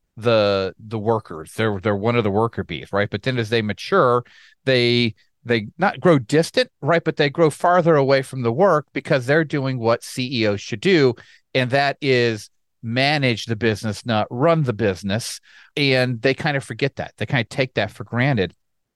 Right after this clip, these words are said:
And I honestly think I'm gonna go back to, I'm gonna pump the idea of having your, uh, policies in, in a book, to have the manual, because then th-, even the employees can come back to ownership and going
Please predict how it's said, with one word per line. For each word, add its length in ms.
And 120
I 80
honestly 400
think 260
I'm 180
gonna 180
go 160
back 340
to, 260
I'm 180
gonna 160
pump 420
the 120
idea 500
of 140
having 520
your, 500
uh, 120
policies 760
in, 200
in 160
a 60
book, 400
to 100
have 300
the 100
manual, 540
because 380
then 400
th-, 120
even 240
the 80
employees 400
can 160
come 120
back 160
to 80
ownership 380
and 80
going 280